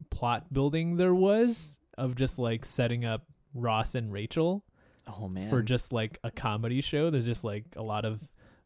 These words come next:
Speaker 1: plot building blocks there, but they also just, like, had a lot of time for, like,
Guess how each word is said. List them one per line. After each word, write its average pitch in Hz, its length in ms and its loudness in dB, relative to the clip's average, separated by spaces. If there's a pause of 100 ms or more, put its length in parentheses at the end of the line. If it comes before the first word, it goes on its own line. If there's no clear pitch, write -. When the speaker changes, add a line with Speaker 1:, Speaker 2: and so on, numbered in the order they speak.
(100)
Speaker 1:
plot 113 380 0
building 120 320 0
blocks 131 280 -2
there, 160 400 0
but 139 140 2
they 160 60 4
also 175 320 6
just, 135 120 -2
like, 135 120 2
had 123 180 -2
a 131 40 -2
lot 131 160 2
of 131 60 2
time 131 280 0
for, 131 140 -2
like, 113 380 -2